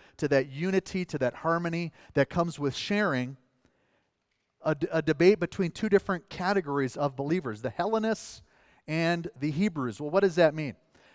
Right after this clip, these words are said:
Hellenists are the Greek-speaking Jewish converts, okay? So these are people that came to Judaism through a Greek background. So we've got two different categories of originally Jewish people who have now recognized Jesus as the Messiah,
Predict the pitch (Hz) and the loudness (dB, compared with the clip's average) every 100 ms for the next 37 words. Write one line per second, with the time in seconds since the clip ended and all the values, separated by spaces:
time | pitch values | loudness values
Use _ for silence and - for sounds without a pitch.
0 | _ 214 220 220 233 - 190 165 147 123 | _ 4 4 6 4 2 0 2 0 0
1 | 196 220 - - 208 196 202 196 196 190 | -2 -2 -6 -4 0 0 -2 -4 -6 -12
2 | _ _ _ _ _ _ _ 117 165 202 | _ _ _ _ _ _ _ -6 0 6
3 | 196 - - - - 175 175 143 120 - | 6 6 -8 -12 -2 2 2 0 -6 -6
4 | - - 156 180 - 151 127 - - - | -14 0 2 2 0 0 -2 -4 -10 -2
5 | 175 175 - 196 196 160 156 - 196 190 | 2 2 2 2 4 4 4 2 -2 -2
6 | - 190 135 185 247 165 139 123 139 160 | -4 -6 -4 -4 0 2 2 2 -2 -4
7 | 170 _ _ _ _ - 175 190 202 147 | -10 _ _ _ _ -6 0 2 2 0
8 | 131 139 202 202 - 131 151 156 - 117 | -4 0 0 0 -4 0 0 0 -6 -8
9 | 90 - _ _ _ _ _ _ _ - | -8 -18 _ _ _ _ _ _ _ -8
10 | 165 175 185 - 233 - 196 - 196 196 | -2 6 6 6 4 4 4 0 2 4
11 | 180 170 156 156 156 175 196 196 156 139 | 4 2 2 2 2 0 0 -2 -4 -2
12 | 226 180 - 147 - 165 - - - 190 | 0 0 2 -2 2 -2 -2 -16 2 4
13 | 160 185 202 185 196 185 170 170 131 135 | 6 6 8 8 4 0 2 2 0 -4
14 | 196 180 170 175 165 151 151 139 - 185 | -2 0 -2 2 2 2 -4 -6 -2 0
15 | 185 131 | 2 2